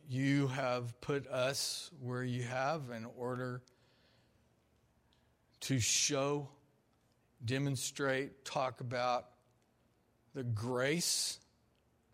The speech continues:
that is only in Jesus Christ, people's only hope.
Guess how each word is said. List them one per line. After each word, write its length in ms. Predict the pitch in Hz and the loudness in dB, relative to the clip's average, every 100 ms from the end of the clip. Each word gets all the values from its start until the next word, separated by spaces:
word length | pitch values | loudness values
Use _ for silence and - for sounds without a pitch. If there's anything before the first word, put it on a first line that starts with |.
| _ _ | _ _
that 140 | 127 120 | -6 -4
is 180 | 113 - | -4 -6
only 500 | 135 139 139 135 135 - | -4 0 0 -2 -4 -10
in 180 | 123 113 | -6 -2
Jesus 440 | 110 120 117 117 | 0 0 0 -4
Christ, 580 | - - 117 113 113 - - - _ _ _ | -6 -4 -4 -4 -6 -10 -14 -20 _ _ _
people's 420 | - 135 131 113 - - | -4 -4 -2 -4 -8 -2
only 480 | 151 160 151 143 135 | 2 4 2 0 -4
hope. 540 | - 147 139 135 - | -8 -10 -8 -8 -10